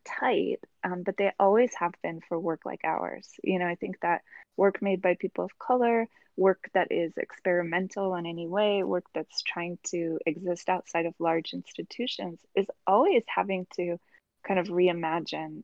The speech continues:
how it works. And I think that's the great beauty of it. You know, like, we're in this moment where our sector is kind of crumbling because we can't gather in live space. Um,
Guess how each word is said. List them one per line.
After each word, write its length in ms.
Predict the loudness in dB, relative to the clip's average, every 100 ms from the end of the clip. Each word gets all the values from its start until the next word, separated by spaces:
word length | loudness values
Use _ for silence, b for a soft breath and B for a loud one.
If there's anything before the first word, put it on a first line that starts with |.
| -10
how 300 | -4 -2 -2
it 80 | -2
works. 460 | -2 -4 -6 -12 -18 -8
And 120 | -2
I 80 | -2
think 240 | -2 -2
that's 280 | 0 0 -2 -20 _ _
the 180 | -2 -2
great 420 | -2 0 2 0 -2
beauty 400 | 2 2 2 -2
of 120 | -4
it. 180 | -6 -8 -6 -2
You 80 | 2
know, 120 | 2
like, 320 | 4 2 0 -10 _ _ 6
we're 200 | 8 8
in 120 | 8
this 180 | 4 4
moment 580 | 4 6 6 4 0 -2
where 560 | 2 2 2 0 -4 B B B B -4
our 100 | -2
sector 540 | 4 8 8 6 4 4
is 140 | 4 0 -8
kind 120 | -6
of 160 | -6 -10
crumbling 720 | 2 4 6 4 2 -2 -8 B B B -2
because 320 | 2 2 2
we 100 | 0
can't 300 | 0 -2 2
gather 380 | 4 6 4 0
in 120 | -2
live 260 | -6 -8 -10
space. 440 | -4 -4 -4 -8 _ _ _ _ _
Um, 240 | 0 0